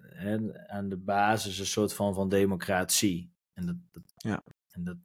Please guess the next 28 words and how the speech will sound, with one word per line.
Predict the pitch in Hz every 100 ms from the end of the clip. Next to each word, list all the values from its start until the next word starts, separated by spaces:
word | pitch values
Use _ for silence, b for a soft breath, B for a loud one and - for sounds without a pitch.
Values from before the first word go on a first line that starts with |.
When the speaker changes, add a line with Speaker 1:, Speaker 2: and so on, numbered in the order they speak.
| _
Speaker 1:
dat | - 90
is | -
meer | 101 98 107 107
een |
beetje | 104 104
een | 95
filosofisch | 113 107 - 113 123 120 -
antwoord. | 113 113 110 113 131 - - _ B B B B _ _
Ehm, | 95 98 95 95 92 92 95 - _ _ _ _ _ _ _ _ _ _ -
hè, | 101
mensen | 107 107 107 98
zeggen | 107 101
vaak | - 104 101 98
van, | - 95 95
"Ja, | 92 95 98 98 90 - _ _
ik |
heb | 82 95
niks | 107 -
te | 104
verbergen." | 98 92 95 101 107 127 156 - b b b b
Speaker 2:
Ja. | 107 101 71 - -
Speaker 1:
Maar | 101 98
op | 101
het | 98
moment, | 104 107 107 107
zeg | - 95
maar, | 104 101
dat | 98 98 90